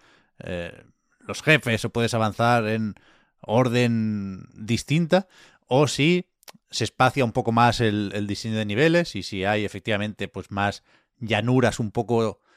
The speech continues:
tranquilitas entre mazmorra y mazmorra o qué. Pero, pero a la gente le ha sorprendido el mundo abierto de Elden Ring y, y, y yo tengo ganas de ver por qué.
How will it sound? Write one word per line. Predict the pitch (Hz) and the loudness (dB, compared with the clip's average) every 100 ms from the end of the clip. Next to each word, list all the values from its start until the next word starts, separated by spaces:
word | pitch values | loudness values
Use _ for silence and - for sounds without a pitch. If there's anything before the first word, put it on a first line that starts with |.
| _ _ | _ _
tranquilitas | 120 120 - 113 139 120 107 | -6 -4 -4 -4 -2 -2 -4
entre | 110 104 107 | -4 -4 -2
mazmorra | 101 95 113 117 110 | -2 -2 0 2 0
y | |
mazmorra | 110 98 117 131 156 160 - | -2 -2 -2 -2 -2 -6 -4
o | 101 | -2
qué. | 120 117 _ - _ _ | -2 -4 _ -20 _ _
Pero, | 110 107 101 101 98 95 90 85 87 _ _ _ _ _ | 4 6 6 6 4 4 2 -2 -6 _ _ _ _ _
pero | - 113 | 0 2
a | |
la | 104 | 2
gente | 143 165 | 0 0
le | 170 | 2
ha | 147 | 4
sorprendido | 180 - 95 165 123 | 2 -2 -4 -2 -2
el | |
mundo | 87 85 | -4 -6
abierto | 82 80 - - _ _ _ | -6 -8 -12 -20 _ _ _
de | 95 92 87 87 | -4 -2 0 -2
Elden | 85 104 107 98 | -2 -4 -4 -2
Ring | 110 165 _ _ _ - _ | -2 -2 _ _ _ -20 _
y, | 113 104 95 90 85 | -4 -2 -2 -4 -6
y, | - 92 87 - | -8 -10 -12 -14
y | 104 | -10
yo | 92 98 | -8 -2
tengo | 123 | 0
ganas | 113 131 113 | 0 0 0
de | |
ver | 113 | -4
por | - 107 | -4 -6
qué. | 110 113 | -6 -8